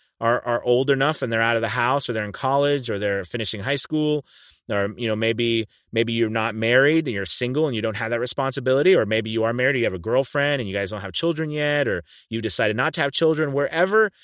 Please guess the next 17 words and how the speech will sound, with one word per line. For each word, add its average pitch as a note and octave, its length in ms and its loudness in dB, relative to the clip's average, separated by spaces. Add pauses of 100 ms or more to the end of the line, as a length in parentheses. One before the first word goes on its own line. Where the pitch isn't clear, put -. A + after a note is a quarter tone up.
(160)
you D3 240 2
are, G#2 500 -2 (540)
you B2 160 -2
have F3+ 260 2
a D3 60 0
schedule. C3+ 720 2 (320)
And C3+ 140 0
when C#3 120 -2
you C#3 100 -4
have D3+ 140 0
a C3 60 0
full-time D#3+ 420 -2
job, C#3+ 460 0
we're B2 100 2
setting B2 300 0
another E3+ 280 0
schedule. F#2 500 -6